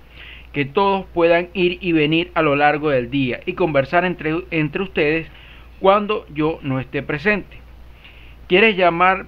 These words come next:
para hablar sobre el juego? No hay problema. Configuraré un canal de audio en el Discord para que hagas eso. Nos habla de un N F T de edición limitada, que es el N F T que les mencioné al iniciar el video.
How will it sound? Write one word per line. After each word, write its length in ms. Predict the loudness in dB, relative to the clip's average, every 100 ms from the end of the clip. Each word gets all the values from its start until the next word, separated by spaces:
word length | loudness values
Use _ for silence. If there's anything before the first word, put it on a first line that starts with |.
| -2
para 240 | 2 4
hablar 340 | 4 4 2 0
sobre 320 | -2 0 0
el 60 | 0
juego? 440 | 0 0 -2 -10 -16 -10
No 100 | -8
hay 80 | -6
problema. 600 | -2 0 0 -2 -6 -6
Configuraré 800 | -4 -4 -2 0 2 2 0 -6 -8
un 160 | -6
canal 340 | 0 2 2 0 -4
de 200 | 0 4
audio 480 | 4 2 0 -2 -2
en 200 | -2 -2
el 140 | -4
Discord 440 | -4 -4 -4 -6 -2
para 260 | -2 -2
que 240 | -4 -6 -8 -20 -20 -6
hagas 380 | 0 0 0 -4
eso. 340 | -8 -8 -8 -16 -20 -20 -20 -20 -20 -20 -20 -20 -20 -20 -20 -20 -20 -20 -6
Nos 240 | -2 0 4
habla 260 | 4 6 4
de 140 | 4
un 160 | 2 0
N 100 | 0
F 160 | -2
T 140 | 0 2
de 200 | 4 2
edición 380 | 0 -2 -4 -2
limitada, 480 | -4 -2 -2 -2
que 100 | -4
es 40 | -4
el 60 |
N 100 | -6
F 160 | -6 -6
T 160 | -4 -4
que 100 | -4
les 200 | -4 -4
mencioné 520 | -4 -4 -6 -6 -4
al 160 | -6 -4
iniciar 320 | -6 -8 -8
el 80 | -4
video. 340 | 0 0 -2